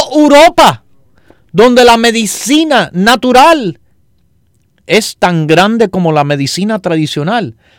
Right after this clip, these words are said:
han declarado lo mismo. Glucosamina no hace nada y lo han quitado, incluso del apoyo de los gobiernos que en esos países de Europa hasta los seguros pagan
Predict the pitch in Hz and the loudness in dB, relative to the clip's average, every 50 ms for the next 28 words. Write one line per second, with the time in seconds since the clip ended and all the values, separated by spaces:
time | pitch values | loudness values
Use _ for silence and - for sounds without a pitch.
0 | _ _ _ - 262 320 330 320 302 269 294 285 285 - 277 277 269 277 294 311 | _ _ _ -2 0 0 0 0 0 0 0 0 2 0 0 2 2 4 2 4
1 | 302 302 302 302 285 269 262 320 349 349 - - 240 208 131 104 101 123 190 240 | 4 2 4 4 2 2 0 -2 -4 -6 -6 -8 -10 -10 -10 -12 -12 -14 -16 -16
2 | 226 - 262 - 262 262 277 320 349 349 339 349 359 370 349 302 - 349 330 330 | -14 -14 -12 -10 -10 -10 -10 -8 -10 -8 -8 -6 -4 -4 -4 -4 -4 -6 -6 -4
3 | 339 359 370 381 359 330 - - 202 190 202 220 262 285 269 - - 269 247 185 | -4 -4 -4 -6 -6 -8 -8 -4 0 2 2 2 2 0 -6 -8 -10 -10 -4 0
4 | 247 254 294 311 311 311 247 156 123 - _ _ _ _ _ _ _ _ _ _ | 0 2 2 2 0 0 -4 -6 -6 -10 _ _ _ _ _ _ _ _ _ _
5 | - 180 202 185 - 226 311 330 - - 269 240 214 208 202 196 196 185 - 233 | -4 -4 -4 -4 -2 -2 0 0 0 0 0 0 0 2 2 0 0 0 2 2
6 | 277 311 320 285 233 147 113 107 - _ _ _ _ _ _ _ _ _ _ _ | 2 2 2 0 -2 -4 -6 -8 -14 _ _ _ _ _ _ _ _ _ _ _
7 | _ 160 185 208 208 190 165 214 208 185 214 233 254 269 254 233 196 208 202 - | _ -2 0 0 0 2 2 2 2 2 2 2 2 2 0 -2 -4 -4 -6 -8
8 | - - 190 190 190 196 202 - _ _ _ _ _ _ _ _ - 120 131 180 | -6 -2 0 0 0 0 -2 -4 _ _ _ _ _ _ _ _ -12 -8 -8 -6
9 | - 311 320 - - - 202 170 185 240 311 330 - - 233 175 147 139 - - | -6 -6 -8 -8 -6 -4 -4 -2 -2 0 -2 -2 -2 -4 -6 -8 -8 -8 -12 -16
10 | - - - _ - 156 180 170 175 240 320 339 330 - 190 156 160 - _ _ | -20 -20 -20 _ -8 -6 -4 -2 0 0 0 0 -2 -6 -8 -10 -10 -14 _ _
11 | _ _ _ _ _ _ _ _ _ _ _ _ _ _ - 185 208 196 _ - | _ _ _ _ _ _ _ _ _ _ _ _ _ _ -6 -6 -6 -4 _ -6
12 | 202 196 202 196 - - 196 196 226 294 302 294 - - _ - 262 311 349 339 | -4 -4 -4 -6 -6 -8 -8 -8 -8 -8 -8 -10 -12 -10 _ -4 -2 -2 -2 -4
13 | 277 247 170 123 107 101 | -6 -10 -12 -12 -14 -16